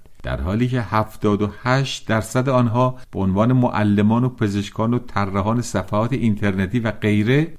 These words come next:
مشغول به کار بودند. وقتی الگوریتم‌های فاقد عقل و شعور بتوانند بهتر از انسان آموزش داده و معاینه کرده و طراحی کنند،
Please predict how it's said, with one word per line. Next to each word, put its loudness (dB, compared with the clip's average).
مشغول 0
به 0
کار -2
بودند. -6
وقتی 0
الگوریتم‌های 4
فاقد 0
عقل 2
و 8
شعور 0
بتوانند 2
بهتر -2
از -2
انسان 2
آموزش 4
داده -4
و 2
معاینه 2
کرده -4
و 0
طراحی 0
کنند، -2